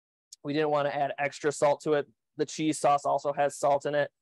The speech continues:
Um, so we wanted to keep the salt as little as possible. So that's why there's only a little bit in the ground beef mixture. But we're just gonna mix this up.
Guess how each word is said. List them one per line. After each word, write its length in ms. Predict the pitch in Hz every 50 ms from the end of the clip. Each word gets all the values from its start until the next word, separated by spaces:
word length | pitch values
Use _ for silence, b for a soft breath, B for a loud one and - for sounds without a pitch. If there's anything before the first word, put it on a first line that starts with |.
| _ _ _ _
Um, 260 | 135 139 139 135 135
so 140 | 135 - 147
we 80 | 147 156
wanted 140 | 156 151 143
to 100 | 131 -
keep 120 | 156 143
the 100 | - 131
salt 340 | - - 143 139 131 - - -
as 140 | 139 135 143
little 320 | 139 139 143 147 143 135
as 80 | 131 -
possible. 480 | - - 139 139 - - 156 147 143
So 120 | 135 - 143
that's 200 | 127 127 - -
why 80 | 139
there's 160 | 131 127 127 -
only 200 | - 143 143 143
a 60 | 135 135
little 260 | 139 147 151 151 143
bit 200 | 156 151 135 - _ _ _ _ _ _ _ _ -
in 180 | 165 180 175
the 80 | 170 156
ground 220 | 160 156 151 147
beef 180 | 147 151 143 -
mixture. 460 | 147 143 - - - 151 147 143 139 _ _ _ _ _ _ _ _ _ _ _ _ _ _ _ _ _ _ _ _ _ _ -
But 140 | 147 143 147
we're 100 | 151 151
just 140 | 147 -
gonna 160 | - 143 143 143
mix 240 | 147 156 - -
this 180 | - 151 147 -
up. 240 | 147 143 143 -